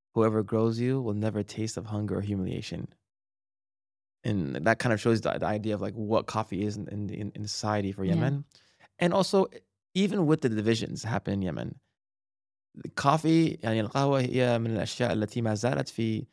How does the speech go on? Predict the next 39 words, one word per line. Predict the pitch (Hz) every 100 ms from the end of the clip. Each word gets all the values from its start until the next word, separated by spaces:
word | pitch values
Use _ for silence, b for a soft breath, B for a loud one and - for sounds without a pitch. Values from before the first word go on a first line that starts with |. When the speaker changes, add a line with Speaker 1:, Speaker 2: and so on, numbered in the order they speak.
| _ -
Speaker 1:
ذاكرة | 117 117 120 113 113
الإنسان | - 104 104 104 95
اليمني. | - - - - _ _ _ _ -
It's | 110 127
one | 127
of |
the | 113
few | 131 143
things | 156 151 123
that | 92
it's | -
still | - 147 147
in | 127
the |
national | 110 117 127 - 123
consciousness | - 113 117 123 - - -
of |
Yemenis. | 87 101 110 - - - b b b b
And | 123
if | 120 123
you |
look | 135 147
closely, | 135 127 - 143 139
and | 117
I | 143
love | 160 135
telling | 139 131
Yemenis | 117 117 127
this | 131 131
'cause | 113
even | 131 139
they | 123 135
don't | 117
know | 101
this, | 92 76 - - _ _ _ _
even, | 127 127 147 131
like, | 117 -
our, | 101 107 101 -
our, | 101 98